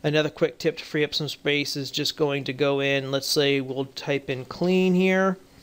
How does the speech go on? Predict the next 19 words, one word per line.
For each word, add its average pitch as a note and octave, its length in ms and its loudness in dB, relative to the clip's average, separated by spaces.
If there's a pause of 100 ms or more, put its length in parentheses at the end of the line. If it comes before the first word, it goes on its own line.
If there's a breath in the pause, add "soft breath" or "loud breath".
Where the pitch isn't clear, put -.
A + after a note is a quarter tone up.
(420 loud breath)
and C#3 500 0 (100)
up D#3+ 160 0
on D#3 200 0
top, D#3+ 280 2
you D#3 60 -10
can't G3+ 320 -4
quite F#3+ 340 -4
see G3+ 280 0
it, F#3+ 160 -4
but D3+ 60 -2
it's - 120 -2
right F3 160 2
up F3 100 -2
above E3+ 300 2
here, E3+ 220 2
it D#3 80 -6
says C#3+ 180 -2
disk - 340 -2
cleanup. F#3+ 420 -4